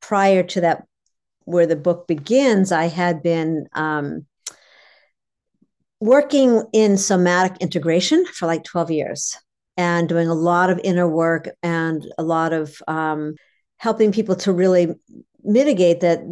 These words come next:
they are the source of their own experience. And that's a beautiful thing. Not, you know, you know, yes, we experience challenges. And when dowsing came in, it came out of left field. I had no idea.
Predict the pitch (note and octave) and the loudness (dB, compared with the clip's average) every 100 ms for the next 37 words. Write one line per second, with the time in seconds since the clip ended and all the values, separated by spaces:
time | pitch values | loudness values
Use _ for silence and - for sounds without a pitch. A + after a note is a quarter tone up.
0 | C#3+ F#3+ F#3 G#3+ A3 A3 A3 G#3+ _ - | -2 0 2 4 6 6 4 0 _ -4
1 | F3+ F#3 F3+ - - F#3+ F#3 F#3 E3+ E3+ | -2 0 -2 -4 -2 0 0 -2 -2 -2
2 | E3 E3+ E3 D#3 - - F3 G3 E3+ D3 | -2 -2 -4 -4 -6 -2 0 2 0 -4
3 | D3 - - - F3+ G3+ G#3 - B3+ F#4+ | -10 -12 -8 -2 0 0 -2 0 2 2
4 | - F3 D#3 - - F#3 G#3+ G#3+ - - | 0 -6 -6 -6 -6 -2 0 0 -2 -4
5 | G3 F3+ - - F#3+ F3+ E3+ G3 G3 F#3+ | 0 0 -2 -6 -2 0 0 0 0 -2
6 | D3 - E3+ D3 - F#3 F3 D#3 C#3+ C#3+ | -2 -4 -4 -4 -4 -2 -2 -2 -6 -8
7 | - - - _ - F#3+ F#3+ F#3 F#3+ F3+ | -18 -20 -20 _ -4 0 2 2 2 2
8 | G3 G3+ G#3+ G3+ F#3+ F3 E3 - - F3+ | 2 2 0 0 0 0 -2 -6 -4 -2
9 | E3+ E3 D3+ D#3+ F3+ G3 G3 E3+ E3 D#3+ | 0 -2 -2 0 0 0 -2 0 0 0
10 | D#3 D3+ D3+ D3+ D#3 D#3+ F3+ F3+ E3 D3 | -2 -4 -4 -6 -4 -2 0 2 0 -2
11 | D#3+ D#3 D3 | -2 -2 -4